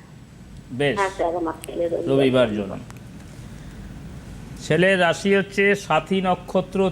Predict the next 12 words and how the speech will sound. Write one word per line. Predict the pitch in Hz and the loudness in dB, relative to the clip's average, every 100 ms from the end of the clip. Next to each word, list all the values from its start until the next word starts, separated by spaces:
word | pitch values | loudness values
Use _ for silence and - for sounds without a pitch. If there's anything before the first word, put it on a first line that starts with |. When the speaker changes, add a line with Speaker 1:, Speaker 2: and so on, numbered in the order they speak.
| - | 0
Speaker 1:
তুলা | 165 170 180 | 0 4 6
রাশি, | 170 165 156 196 | 6 2 0 -2
বৃশ্চিক | 165 160 147 - 170 160 | -2 -4 -4 -6 -6 -2
লগ্ন, | 139 104 98 95 | 0 0 -6 -8
অর্থাৎ | 110 107 165 170 - | -4 2 2 2 -4
রাশি | 139 113 123 - | -6 -2 -2 -2
নক্ষত্র | 165 160 156 175 170 180 | -2 -2 -2 -4 0 4
হচ্ছে | 175 175 - 185 180 | 4 2 0 2 2
সাথী | - 135 127 180 165 | 2 0 2 0 2
নক-, | 160 156 - - | 2 0 -12 0
সাথী | 147 139 165 | 0 2 2
নক্ষত্র, | 156 151 - 165 - 170 175 | 2 0 0 -2 0 4 4